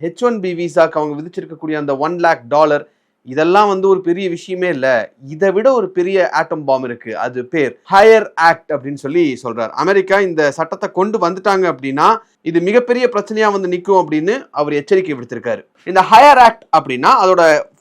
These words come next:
ஃபுல் எக்ஸ்பான்ஷன் நீங்க பாத்தீங்கன்னா, Halting International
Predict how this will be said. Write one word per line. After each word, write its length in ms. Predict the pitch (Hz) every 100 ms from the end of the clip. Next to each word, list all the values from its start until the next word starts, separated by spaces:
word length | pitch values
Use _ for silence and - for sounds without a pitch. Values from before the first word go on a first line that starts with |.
| _
ஃபுல் 160 | - 269
எக்ஸ்பான்ஷன் 480 | 208 - 254 240 220
நீங்க 320 | 180 160 160
பாத்தீங்கன்னா, 600 | 156 143 160 214 156 113 _ _ -
Halting 560 | 214 277 269 277 220 -
International 880 | 196 240 226 226 220 - 262 254